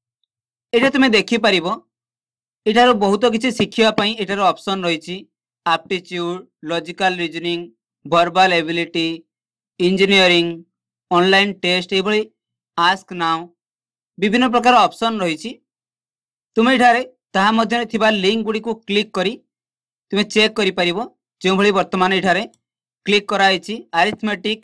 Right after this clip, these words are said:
ଆପ୍ଟିଚ୍ୟୁଡ୍ ଉପରେ ଏବଂ ତା ସମ୍ବନ୍ଧରେ ଏଠାରେ ସୂଚନା ରହିଛି ଏବଂ ଡିଟେଲ୍ସ ରହିଛି। ତୁମେ ଏହା ମଧ୍ୟରୁ ସ୍କ୍ରଲ୍ ବାର୍କୁ ବ୍ୟବହାର କରି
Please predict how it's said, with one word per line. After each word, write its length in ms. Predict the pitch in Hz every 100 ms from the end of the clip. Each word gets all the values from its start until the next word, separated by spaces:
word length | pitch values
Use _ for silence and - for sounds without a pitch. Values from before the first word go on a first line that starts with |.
| -
ଆପ୍ଟିଚ୍ୟୁଡ୍ 600 | 156 - 196 190 170 160
ଉପରେ 240 | 160 180 226 _ _ _ _ _
ଏବଂ 280 | 190 170 180 226 _ _ _ _ _ _ _ _ _ 202
ତା 80 | 226
ସମ୍ବନ୍ଧରେ 500 | 220 226 220 214 220
ଏଠାରେ 220 | 214 226
ସୂଚନା 400 | 220 190 202 202 202
ରହିଛି 360 | 190 185 208 233 _ _ _
ଏବଂ 180 | 190 202 202
ଡିଟେଲ୍ସ 460 | 185 180 214 214 196
ରହିଛି। 360 | 170 160 - 240 _ _ _ _ _ _ _ _ _ _ _ _
ତୁମେ 200 | 196 226 233 _
ଏହା 160 | 196 220
ମଧ୍ୟରୁ 400 | 220 185 214 226
ସ୍କ୍ରଲ୍ 420 | 220 - 185 202
ବାର୍କୁ 280 | 202 202 214
ବ୍ୟବହାର 480 | 185 165 175 196 202
କରି 240 | 180 160